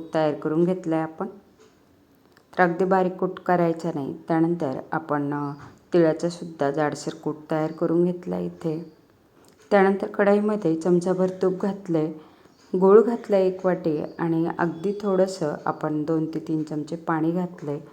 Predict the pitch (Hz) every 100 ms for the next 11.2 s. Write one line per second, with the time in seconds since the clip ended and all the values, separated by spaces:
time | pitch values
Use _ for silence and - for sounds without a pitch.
0 | - _ - _ - 160 160 160 185 170
1 | 175 175 170 170 170 165 151 170 - _
2 | _ _ _ _ 180 160 160 190 180 175
3 | 180 170 175 175 175 180 160 175 - 175
4 | 180 175 180 170 175 175 175 180 185 185
5 | 147 156 - - 160 170 165 170 165 165
6 | 175 135 - - 147 151 151 175 170 175
7 | 170 180 180 185 - 175 175 - - _
8 | _ _ _ _ _ _ - - 185 185
9 | 185 180 180 160 143 - 185 180 185 190
10 | 190 180 180 175 180 180 180 180 180 180
11 | 175 165